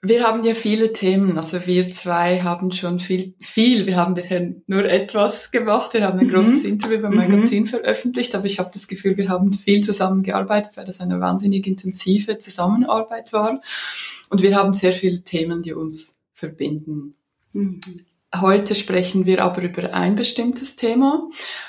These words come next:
Speaker 1: Lustigerweise habe ich, wollte ich dieses Interview schon immer mit dir führen, als ich dich vor, glaub ich, drei Jahren kennengelernt habe,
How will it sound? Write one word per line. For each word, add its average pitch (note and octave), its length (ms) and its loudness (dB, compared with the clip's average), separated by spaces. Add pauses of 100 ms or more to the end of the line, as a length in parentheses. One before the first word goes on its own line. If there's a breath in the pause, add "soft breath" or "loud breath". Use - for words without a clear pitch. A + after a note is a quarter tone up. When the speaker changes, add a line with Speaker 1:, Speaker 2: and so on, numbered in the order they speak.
(120)
Speaker 1:
Lustigerweise G3+ 800 2
habe F3+ 260 2
ich, - 340 -6 (260)
wollte F#3+ 320 2
ich G3+ 140 -4
dieses F#3 260 -4
Interview G3 480 2
schon F3+ 280 -4
immer G3+ 240 2
mit A3+ 200 0
dir F#3+ 140 -2
führen, A3 280 2
als - 140 0
ich F#3 140 -6
dich F#3 180 -4
vor, F3+ 280 -2
glaub F3+ 220 -2
ich, - 120 -16
drei A3 260 -4
Jahren A#3 360 0
kennengelernt A3+ 640 -2
habe, A3 280 0